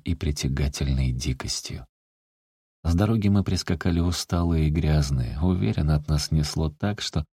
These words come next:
ни одна девушка не захотела бы подойти ближе, чем на пару метров, но Тиала обняла каждого из нас, крепко прижимая к себе. Так я заметил, насколько вырос.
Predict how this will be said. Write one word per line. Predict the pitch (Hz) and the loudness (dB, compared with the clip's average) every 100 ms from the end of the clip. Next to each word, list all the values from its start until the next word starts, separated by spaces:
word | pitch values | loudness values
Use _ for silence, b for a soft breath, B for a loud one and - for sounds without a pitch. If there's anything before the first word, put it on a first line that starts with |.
| _ - | _ 0
ни | 90 | 2
одна | 87 85 82 | 4 4 2
девушка | 78 82 76 - | 4 2 0 2
не | 76 | 2
захотела | 78 76 78 - 73 69 | 4 0 -2 0 0 2
бы | 69 | 0
подойти | 65 71 67 67 76 | -2 -2 -2 -2 0
ближе, | 76 80 92 90 | 2 2 2 0
чем | 73 78 76 B B | 0 0 0 B B
на | 95 90 | 0 0
пару | - 80 80 | 2 0 2
метров, | 78 85 78 - 64 - | 2 2 0 -2 -12 -6
но | 71 71 | -2 -2
Тиала | - 76 67 69 73 80 | 0 0 0 0 0 0
обняла | 76 73 76 73 73 | 0 2 2 2 0
каждого | - 73 73 67 64 | 0 0 0 -2 -2
из | 65 67 71 | -2 -2 0
нас, | 73 78 - B B _ | 0 0 -4 B B _
крепко | - 95 - - | -2 -2 0 -4
прижимая | 76 82 73 73 73 73 73 | 0 0 2 2 2 2 0
к | - | -4
себе. | - 67 65 67 - _ _ _ _ | -4 -2 0 -2 -4 _ _ _ _
Так | - 73 | -2 -2
я | 69 | -2
заметил, | 71 78 76 92 - - | 0 2 2 2 0 -4
насколько | 78 73 - - 73 69 - | -2 -2 -2 -2 -2 0 -2
вырос. | 69 67 67 65 65 - | -2 0 -2 -2 -6 -8